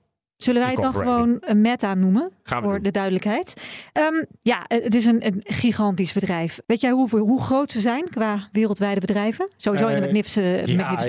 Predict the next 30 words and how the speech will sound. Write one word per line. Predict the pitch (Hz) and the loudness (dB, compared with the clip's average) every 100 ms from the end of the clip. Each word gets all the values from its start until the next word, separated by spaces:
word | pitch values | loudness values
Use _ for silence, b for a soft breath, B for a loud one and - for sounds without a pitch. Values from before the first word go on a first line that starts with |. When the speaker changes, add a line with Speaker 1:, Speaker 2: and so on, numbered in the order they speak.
| 123 | 0
Speaker 2:
ja, | |
ja, | 120 | 0
Speaker 1:
Seven. | 120 | 0
Speaker 2:
we | 320 | 0
hebben | 117 139 | -2 -2
het | 127 | -2
natuurlijk | 117 120 117 | 0 -2 0
al | 117 | -2
over | 120 104 | -2 -2
de | 104 | 0
Magnificent | 107 113 139 120 - 113 | 0 0 0 0 -2 -2
Seven. | - 180 165 107 139 B B B B | 0 0 0 -2 -4 B B B B
Nou, | 110 | -6
op | 123 110 104 | -4 -4 2
dit | 175 226 | 2 4
moment, | 190 170 185 208 | 2 2 0 0
als | 120 | -2
wij | 113 | -2
het | 101 | -4
opnemen, | - 170 147 123 113 92 85 b b b | -2 -2 0 2 0 -2 -4 b b b
ehm, | - 110 107 104 104 117 | -4 -2 -2 0 0 -2
is | 139 120 - | -2 -2 -2
het, | 107 - | -4 0
eh, | 107 98 107 - - | 0 0 -4 -10 -20
bedrijf | 120 113 127 113 | -6 -2 0 0
Meta | 104 123 151 147 113 95 - | 2 2 2 -2 -4 -6 -6
twaalfhonderd | - 147 226 185 143 170 147 110 | 0 2 2 -2 0 0 0 0
miljard, | 131 127 107 113 208 - | 2 2 2 0 -2 -4
één | 185 151 | 0 0
komma | 156 151 113 | 0 -2 -2